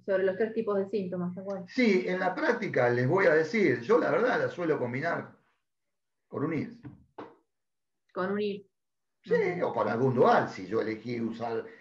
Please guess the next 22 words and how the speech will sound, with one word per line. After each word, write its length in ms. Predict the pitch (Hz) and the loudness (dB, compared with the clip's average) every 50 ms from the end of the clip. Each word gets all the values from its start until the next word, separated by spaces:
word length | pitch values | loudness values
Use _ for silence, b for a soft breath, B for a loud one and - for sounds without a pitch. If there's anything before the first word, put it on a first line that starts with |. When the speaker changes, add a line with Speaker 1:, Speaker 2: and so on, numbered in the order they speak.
| B B | B B
Speaker 2:
eso 240 | - 127 - - - | -10 -8 -4 -2 -2
depende 480 | 113 - - - 98 98 95 85 80 80 | -2 -2 -2 -6 -8 -8 -8 -10 -10 -10
de 120 | 80 80 | -10 -12
qué 120 | - - | -12 -14
tipo 280 | - - 90 - 85 78 | -14 -12 -12 -10 -10 -10
de 100 | 80 80 | -10 -8
tac, 340 | - 117 120 127 139 135 107 | -4 -2 0 0 0 -2 -4
del 120 | 92 76 - | -6 -10 -10
tema 200 | 90 82 87 80 | -12 -12 -12 -12
del 360 | 76 76 76 76 78 78 78 | -14 -16 -18 -18 -16 -16 -14
paciente, 560 | 80 85 - - 123 135 147 151 139 131 104 | -14 -16 -12 -6 -4 -2 -2 -2 -4 -6 -8
de 160 | 92 82 78 76 | -10 -10 -12 -14
las 140 | 76 71 | -14 -16
circunstancias 640 | - 76 69 67 87 78 - 87 82 - - 76 - | -16 -18 -18 -16 -16 -12 -10 -12 -10 -10 -14 -16 -14
clínicas 420 | - 104 113 113 104 95 - 73 73 | -12 -10 -10 -8 -8 -10 -10 -12 -14
del 100 | 73 - | -16 -16
paciente. 680 | - - - - 131 147 151 - - 110 98 82 B B B B B B B B | -18 -18 -16 -10 -8 -8 -8 -8 -10 -12 -12 -12 B B B B B B B B
Si, 260 | _ - 92 85 78 | _ -16 -16 -14 -14
si, 260 | - - 85 87 90 - | -16 -16 -16 -16 -14 -12
Speaker 1:
Sí. 80 | 98 | -12
Speaker 2:
si 100 | 92 92 | -10 -6
no, 260 | 90 117 123 123 - | -6 -6 -6 -6 -8